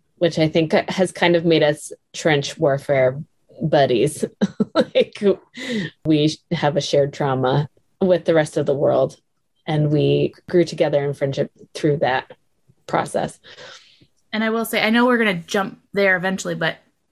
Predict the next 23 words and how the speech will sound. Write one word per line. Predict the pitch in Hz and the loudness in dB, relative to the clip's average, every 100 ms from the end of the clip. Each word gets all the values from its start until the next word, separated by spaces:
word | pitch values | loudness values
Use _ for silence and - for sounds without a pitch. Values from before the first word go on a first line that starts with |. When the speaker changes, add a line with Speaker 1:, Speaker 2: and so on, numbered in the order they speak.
| - | -2
Speaker 2:
Maggie | 190 214 240 | 0 2 2
was | 202 202 - | 2 0 -2
the | 190 185 170 | -2 -2 -4
first | 214 - | -8 -6
person | 247 247 | -4 -2
I | 240 | -2
came | 247 254 | 0 0
out | 277 294 | 0 -2
to | - 156 165 - _ _ - _ _ | -8 -8 -8 -12 _ _ -20 _ _
as, | 160 175 170 - _ - - | -2 -2 -4 -10 _ -16 -10
I'm | - 165 | -6 -2
bisexual, | 175 175 175 165 170 147 190 - _ _ _ _ _ _ | -2 -2 -6 -8 -8 -6 -6 -8 _ _ _ _ _ _
and | 175 | -4
I | 170 | -4
did | 170 185 | -2 0
not | 180 165 - _ _ | 2 0 -2 _ _
know | 190 175 170 | -8 -4 -4
how | 180 165 | -2 -2
to | |
define | 165 170 175 147 | -2 -4 -6 -4
that | 185 233 - _ | -2 -2 -4 _
<laughs> | - | -6
until, | - 233 - 226 | -2 -2 0 -2